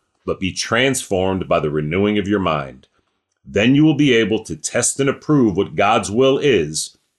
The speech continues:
His good, pleasing, and perfect will." Romans twelve, verse two. Simply put, the more time you give to it,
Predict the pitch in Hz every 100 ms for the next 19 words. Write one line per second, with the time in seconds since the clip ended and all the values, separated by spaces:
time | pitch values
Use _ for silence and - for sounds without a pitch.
0 | _ 90 78 67 80 110 117 101 _ _
1 | - 135 101 85 85 76 65 92 90 104
2 | - 78 69 64 - _ _ _ _ 80
3 | 90 104 104 - 101 90 80 78 82 -
4 | 80 65 60 _ _ _ _ _ _ -
5 | 147 147 160 156 127 127 - _ _ -
6 | 87 101 139 135 135 143 135 113 87 139
7 | 147 156 160 151 -